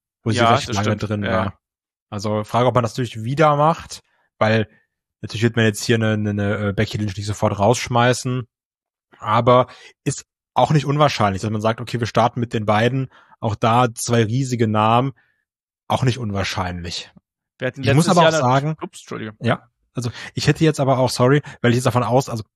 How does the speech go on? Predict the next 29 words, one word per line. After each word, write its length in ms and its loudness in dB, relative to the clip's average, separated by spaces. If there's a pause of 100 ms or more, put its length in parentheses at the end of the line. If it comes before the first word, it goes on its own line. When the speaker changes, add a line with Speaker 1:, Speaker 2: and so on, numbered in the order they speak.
(240)
Speaker 1:
ich 160 -8
gehe 140 2
schon 160 0
davon 240 2
aus, 60 0
dass 100 -4
Charlotte 220 0
Flair 160 4
gewinnt, 480 -6
ne? 200 2 (880)
Ich 120 -4
muss 240 0 (100)
auch 140 -2
sagen, 340 4
ich 180 -6
bin 120 0
ja 80 4
so 120 0
ein 120 -2
bisschen 640 -2 (520)
überdrüssig 720 0
von 220 0
den 280 0
Siegern 440 0
unter 300 0
Platz 320 -2
eins 260 -4
bis 140 -4
fünf. 560 -2